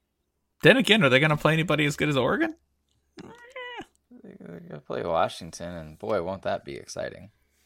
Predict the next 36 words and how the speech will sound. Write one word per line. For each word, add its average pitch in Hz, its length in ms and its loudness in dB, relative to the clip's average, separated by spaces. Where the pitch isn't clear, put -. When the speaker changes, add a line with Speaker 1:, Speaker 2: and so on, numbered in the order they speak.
Speaker 1:
<sighs> - 0 -
Washington 185 500 4
losing 117 360 2
two 139 160 0
wide 107 220 6
receivers 107 400 2
to 107 100 -4
the 104 140 6
N 98 100 8
F 101 160 2
L 107 320 8
really 120 720 6
dented 95 560 4
their 92 120 6
watchability 95 880 4
Speaker 2:
<laughs> - 220 -20
Speaker 1:
hard. 113 680 8
Speaker 2:
They 156 80 4
only 156 220 2
had 123 200 2
two 143 160 2
exciting 110 480 0
players. 113 640 -4
Speaker 1:
<laughs> - 40 -20
Yeah, 202 160 10
no, 254 140 10
Speaker 2:
I - 0 -
mean, 233 200 12
Speaker 1:
that's - 240 12
Speaker 2:
and 160 120 4
half 214 200 8
Speaker 1:
yeah. 214 80 0
Speaker 2:
the 185 60 0
problem 120 380 8
is, 117 220 4
like, 117 300 10